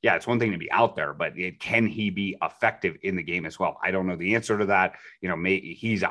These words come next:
<laughs> of course, a, a, a freak human being. Maybe he can recover from a pulled groin in five days, but I think that's a lot to ask of a defensive end where that bend around the edge is so important to Garrett's game, the flexibility.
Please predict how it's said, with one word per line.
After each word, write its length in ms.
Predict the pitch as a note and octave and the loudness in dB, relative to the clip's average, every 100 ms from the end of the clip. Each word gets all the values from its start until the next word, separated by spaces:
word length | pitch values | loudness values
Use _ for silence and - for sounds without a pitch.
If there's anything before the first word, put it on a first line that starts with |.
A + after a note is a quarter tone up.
| - - - | -2 -6 -10
<laughs> 380 | - - - - | -10 -8 -6 0
of 160 | A#2+ | 0
course, 340 | C3 C#3 B2 - | 8 10 8 6
a, 60 | |
a, 380 | A2 G#2+ G#2 G#2 G#2+ | 2 4 4 2 2
a 40 | G2+ | -2
freak 280 | - A#2+ | 2 0
human 240 | - G#2+ G2 | 4 4 4
being. 200 | F#2 E2 | 2 0
Maybe 200 | F#2+ G2+ | 0 0
he 140 | A2+ | -4
can 160 | G#2 G2+ | -2 -2
recover 360 | F#2+ G2+ F#2+ | 2 0 0
from 200 | F#2 F#2+ | 0 -2
a 60 | E2+ | -2
pulled 260 | - G#2 F2+ | 0 0 2
groin 260 | G#2 G2+ | 2 2
in 100 | F#2 | 0
five 280 | F2+ F#2+ G#2 | 2 2 4
days, 240 | F#2 D#2 - | 0 -4 -4
but 100 | E2+ | -2
I 80 | |
think 160 | F#2+ A2+ | 0 0
that's 160 | G2+ - | -2 -4
a 60 | |
lot 360 | E2 F2+ F#2 F#2 | -4 0 0 0
to 160 | F2+ E2+ | -4 0
ask 320 | F2 E2 - - - - | 2 0 -8 -20 -20 -8
of 100 | G2 | -4
a 40 | G2 | -2
defensive 480 | F#2 G2 F#2+ F#2 E2+ | 0 0 0 -2 -4
end 320 | F#2+ F2+ F2+ | -2 -2 -2
where 260 | E2+ E2+ E2 | -4 -4 -2
that 320 | D#2+ - G2+ | -2 -6 -2
bend 280 | A2+ G#2+ G2 | 2 2 2
around 280 | F#2 F2+ F2+ | 2 0 -2
the 160 | F2 | -4
edge 220 | F#2 F2 | -2 -2
is 140 | F2 - | -4 -6
so 280 | - A2 A2 | 4 4 6
important 440 | F#2 - G2+ F#2 | 0 0 -2 -2
to 40 | |
Garrett's 380 | E2 F#2 F2 D#2+ | -4 -2 -2 -4
game, 300 | - F2+ F2 | -2 -2 0
the 60 | E2+ | -4
flexibility. 1000 | - G#2 - F#2 G2 F#2 F2+ F2 E2+ | 0 0 0 -4 0 2 2 0 -2